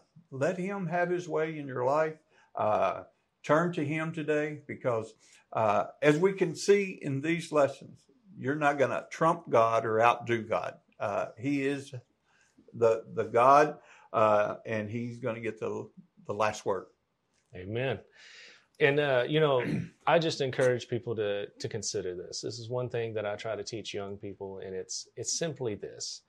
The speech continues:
Speaker 2: You know, God speaks to us through a still small voice, and we have to pay attention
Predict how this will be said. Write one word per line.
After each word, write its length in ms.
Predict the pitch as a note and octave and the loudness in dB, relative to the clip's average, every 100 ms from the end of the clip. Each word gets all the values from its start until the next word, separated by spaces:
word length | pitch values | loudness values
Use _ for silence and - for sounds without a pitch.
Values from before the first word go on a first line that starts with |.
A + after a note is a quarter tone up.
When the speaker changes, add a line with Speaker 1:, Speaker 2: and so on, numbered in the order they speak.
| _ _ _ | _ _ _
Speaker 2:
You 100 | - | -4
know, 240 | A2+ G#2 F#2+ A2+ | -2 -4 -6 -4
God 240 | B2+ D3 | -2 -2
speaks 320 | D3 C3+ B2+ - | -4 -6 -6 -6
to 120 | A#2+ | -6
us 280 | G#2 - G#2 | -6 -12 -12
through 220 | A2+ G2 | -6 -4
a 60 | F#2 | -4
still 520 | - - B2 A#2 A2 | -4 -6 -6 -6 -6
small 460 | G#2+ - G#2 F#2+ F2 | -8 -8 -6 -6 -6
voice, 580 | D#2+ C2+ - - - - _ - | -10 -12 -12 -12 -14 -18 _ -14
and 120 | G#2+ | -10
we 100 | A2 | -8
have 220 | A2 E3 - | -8 -10 -10
to 140 | A#2+ - _ _ | -14 -14 _ _
pay 240 | - C#3 A#2 | -12 -8 -8
attention 540 | - - G2 - F2 | -8 -12 -12 -10 -12